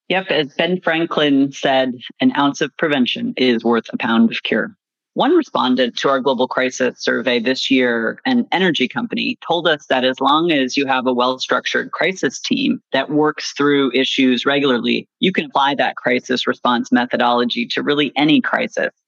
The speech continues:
Doesn't matter what type of crisis you use to practice. It's the exercise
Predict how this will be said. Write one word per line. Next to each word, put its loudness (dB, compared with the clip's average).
Doesn't -4
matter 0
what 0
type 0
of -2
crisis -4
you 4
use 4
to -4
practice. -6
It's -2
the 0
exercise -2